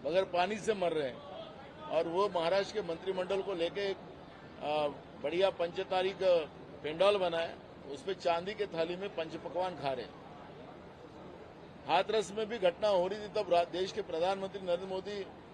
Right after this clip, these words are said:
लोकसभा में भाषण कर रहे थे। उनको घटना मालूम होने के बाद भी अपना भाषण तो रोका ही नहीं, लेकिन, अ, उनका वक्तव्य जिस तरह से सामने आया, बड़ा आनंद आया।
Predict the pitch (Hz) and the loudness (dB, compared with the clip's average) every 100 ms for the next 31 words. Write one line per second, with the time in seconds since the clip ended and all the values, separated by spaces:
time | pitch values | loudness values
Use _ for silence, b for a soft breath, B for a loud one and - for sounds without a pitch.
0 | - - 143 190 - 196 196 196 151 143 | -18 -4 0 0 2 2 2 2 0 0
1 | 214 208 185 160 147 190 190 185 151 143 | -2 -2 -2 0 -2 -4 -4 -2 -4 -4
2 | 185 165 151 196 185 190 180 156 160 143 | -4 -2 0 2 0 0 2 4 4 4
3 | 143 110 - - - - - - - - | -4 -6 -14 -16 -16 -16 -16 -16 -12 -4
4 | 175 151 156 175 202 196 190 226 214 151 | -2 2 0 0 2 2 4 4 4 0
5 | 95 - - - - - - - - - | -6 -14 -16 -16 -18 -18 -18 -18 -16 -12
6 | 117 160 185 214 214 202 170 - - - | -6 -4 2 4 10 10 10 2 -12 -14
7 | - 151 190 180 160 - 202 202 180 - | -10 -2 2 4 2 2 2 2 2 -2
8 | 196 190 190 180 175 180 180 175 170 160 | -2 -2 -2 0 0 2 4 4 4 4
9 | 185 156 160 185 180 160 131 | 4 4 2 2 6 6 4